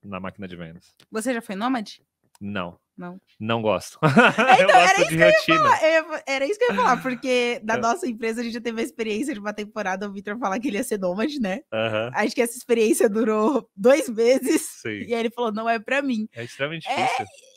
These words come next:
Speaker 2: é, não é tão gostoso assim.
Speaker 1: Não
Speaker 2: Eu
Speaker 1: é.
Speaker 2: vou falar como pessoa que gosta de rotina.
Speaker 1: É, eu
Speaker 2: Você não
Speaker 1: gosto
Speaker 2: tem uma
Speaker 1: também.
Speaker 2: academia pra chamar de sua, um bairro pra chamar de
Speaker 1: É.
Speaker 2: seu. Então, eu acho que pra ser nômade digital, a pessoa tem que ter vocação, sabe? Ela tem que ser muito desprendida.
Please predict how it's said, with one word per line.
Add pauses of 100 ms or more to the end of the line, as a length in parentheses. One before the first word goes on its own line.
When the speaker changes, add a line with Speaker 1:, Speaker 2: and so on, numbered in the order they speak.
(340)
Speaker 2:
é,
não
é
tão
gostoso
assim.
Speaker 1:
Não
Speaker 2:
Eu
Speaker 1:
é.
Speaker 2:
vou
falar
como
pessoa
que
gosta
de
rotina. (120)
Speaker 1:
É,
eu
Speaker 2:
Você
não
Speaker 1:
gosto
Speaker 2:
tem
uma
Speaker 1:
também.
Speaker 2:
academia
pra
chamar
de
sua,
um
bairro
pra
chamar
de
Speaker 1:
É.
Speaker 2:
seu. (340)
Então, (300)
eu
acho
que
pra
ser
nômade
digital,
a
pessoa
tem
que
ter
vocação,
sabe?
Ela
tem
que
ser
muito
desprendida.